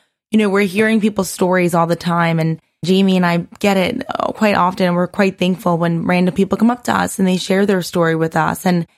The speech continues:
I think that's what's changed, is that people are coming forth and sharing their story, and sharing their story if they suffer from depression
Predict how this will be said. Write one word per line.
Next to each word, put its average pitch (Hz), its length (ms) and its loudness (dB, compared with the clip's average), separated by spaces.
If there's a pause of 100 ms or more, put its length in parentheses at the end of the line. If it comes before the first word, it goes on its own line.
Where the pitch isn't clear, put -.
(180)
I - 20 -2
think 208 400 -2
that's 190 360 -2
what's 180 300 -2
changed, 156 460 -2
is 156 60 -6
that 165 160 -2
people 202 260 -2
are 190 80 0
coming 170 300 -2
forth 190 520 0 (400)
and 185 120 0
sharing 170 560 0
their 165 300 -2
story, 156 680 -4
and 165 440 0
sharing 208 300 2
their 220 120 2
story 214 320 0
if 214 140 -4
they 190 100 2
suffer 190 300 -4
from 190 200 0
depression 196 600 0